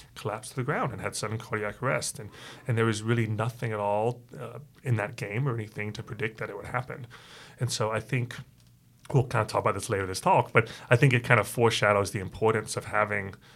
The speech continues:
you know, really strong cardiac response plans, you know, people that are trained in, in basic C P R, basic life support. And then the,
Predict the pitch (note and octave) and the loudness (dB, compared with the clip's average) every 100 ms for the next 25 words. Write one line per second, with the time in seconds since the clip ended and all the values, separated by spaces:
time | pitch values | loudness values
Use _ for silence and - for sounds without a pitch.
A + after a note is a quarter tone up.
0 | - A2+ G2 G#2 A#2 A#2+ A2+ - - G#2 | -4 -2 -2 -2 0 2 0 -2 -2 -2
1 | G2+ - - G2+ G2 - - - C#3 B2+ | -4 -6 -6 -6 -6 -10 -12 -6 -2 -2
2 | - - A#2 A2+ G#2+ G#2+ - - - - | -6 -4 -2 0 -2 -6 -12 -18 -20 -10
3 | G#2 F#2+ - A#2+ - G2+ G2 F#2+ - - | -8 -8 -6 -6 -2 -2 0 -4 -4 -6
4 | G2+ G#2 A2 G2+ F#2+ A2 F2+ - G2 - | -4 -4 -4 -6 -8 -10 -12 -10 -6 -6
5 | - - - F#2+ - G2 G2+ G2 F#2+ - | -6 -8 -10 -12 -12 -6 -4 -4 -8 -8
6 | G2+ F#2+ - A#2 G#2 F#2+ - - - - | -8 -6 -6 -6 -6 -6 -8 -18 -20 -10
7 | - G#2+ G#2 G#2+ G#2 F#2+ | -4 0 0 -2 -2 -4